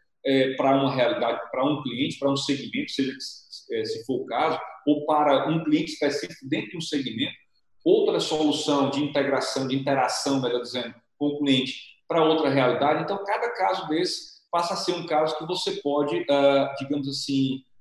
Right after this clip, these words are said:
analisar, né, dependendo da necessidade da tua empresa, no caso que a gente tá aqui, o público contábil, e da tua empresa cliente. Mas se aplica a qualquer tipo de empresa. É uma empresa que presta serviço,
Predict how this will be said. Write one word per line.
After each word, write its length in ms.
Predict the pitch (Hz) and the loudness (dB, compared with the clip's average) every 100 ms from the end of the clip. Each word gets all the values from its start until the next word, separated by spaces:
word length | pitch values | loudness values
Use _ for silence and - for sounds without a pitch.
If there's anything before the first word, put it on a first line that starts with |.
| _ | _
analisar, 880 | 185 180 156 151 143 135 123 - - - - | 0 2 2 2 2 2 2 0 -4 -12 -6
né, 160 | 139 143 | -4 0
dependendo 500 | 160 160 160 170 180 | 0 2 0 0 0
da 140 | 175 | -2
necessidade 760 | 170 - 160 156 131 143 151 165 | -2 -2 -2 -2 -2 -2 0 -2
da 120 | 156 | -4
tua 280 | - 226 208 | -6 -12 -16
empresa, 540 | - 143 156 - 156 160 _ _ _ - | -6 0 2 0 -6 -10 _ _ _ -10
no 160 | 131 | -6
caso 460 | 139 123 107 104 104 | 0 0 0 -6 -6
que 100 | 117 | -6
a 40 | 113 | -6
gente 200 | 113 - | -8 -4
tá 100 | 117 | -4
aqui, 160 | 110 113 | -4 -8
o 100 | - | -6
público 360 | 127 110 110 | -6 -6 -8
contábil, 520 | - 139 147 175 - - - | -8 -4 -2 -2 -2 -10 -6
e 140 | 269 | -4
da 80 | 247 | -4
tua 240 | 233 214 | -6 -12
empresa 360 | 208 165 185 185 - - | -10 -2 -2 -2 -8 -4
cliente. 360 | 160 127 - - - | 0 0 -2 -14 -4
Mas 180 | 127 - | -2 0
se 120 | - | -2
aplica 320 | 277 240 247 | -4 -6 -4
a 60 | 269 | -2
qualquer 360 | - - - - | 0 0 -4 -4
tipo 180 | - 285 | -4 -2
de 60 | |
empresa. 500 | 269 165 - - - - _ _ | 0 4 4 4 0 -6 _ _
É 120 | 165 170 | -6 -4
uma 140 | 202 | -4
empresa 420 | - 180 196 196 | -2 2 4 2
que 60 | - | 2
presta 260 | 185 190 | 2 2
serviço, 680 | 185 185 165 185 175 - - | -4 -6 -4 -2 -4 -6 -10